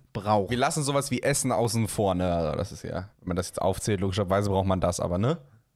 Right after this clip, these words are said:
Speaker 1: Äh, ne, ich, ich würd sagen, es geht schon, aber du musst es dann sehr genau definieren.
Speaker 2: Ja, ja.
Speaker 1: Also einfach Essen zu sagen, das zählt nicht.
Speaker 2: Okay.
Speaker 1: Aber wenn es um was Spezielles geht, so, dann warum
Speaker 2: Nee, nee,
Speaker 1: nicht?
Speaker 2: nee.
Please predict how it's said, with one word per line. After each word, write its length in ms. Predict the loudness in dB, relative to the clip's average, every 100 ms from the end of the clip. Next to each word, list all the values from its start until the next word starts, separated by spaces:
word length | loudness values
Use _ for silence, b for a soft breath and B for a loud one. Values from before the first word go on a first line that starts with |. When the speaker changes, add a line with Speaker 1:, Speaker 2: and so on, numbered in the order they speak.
| _ _ _ b b b b b -2
Speaker 1:
Äh, 200 | 2 2
ne, 300 | 0 -4 -2
ich, 220 | -2 -4 -4
ich 120 | -4
würd 140 | -2
sagen, 240 | 4 4 4
es 140 | -2
geht 220 | -2 -2
schon, 180 | 0 0
aber 140 | 2 2
du 60 |
musst 140 | 0 0
es 40 |
dann 160 | 0 2
sehr 160 | 2
genau 260 | 4 4 4
definieren. 480 | 2 -4 -4 2 2
Speaker 2:
Ja, 140 | 2 -2 _ -4
ja. 140 | -4 0
Speaker 1:
Also 200 | 0 2
einfach 280 | 2 0 0
Essen 300 | -2 -2 -4
zu 200 | -8 -2
sagen, 400 | 4 4 4 0
das 200 | -4 -4
zählt 200 | 0 -2
nicht. 420 | 0 -2 -2 -4 -2
Speaker 2:
Okay. 260 | -2 0 0
Speaker 1:
Aber 140 | 2
wenn 120 | 0
es 140 | -2 -8
um 260 | -8 0
was 120 | 0
Spezielles 560 | 0 -4 2 2 2 -2
geht, 280 | 0 0 0
so, 240 | -2 0
dann 220 | 0 0
warum 100 | 2
Speaker 2:
Nee, 120 | 2 2
nee, 60 |
Speaker 1:
nicht? 80 | 0
Speaker 2:
nee. 180 | -2 -2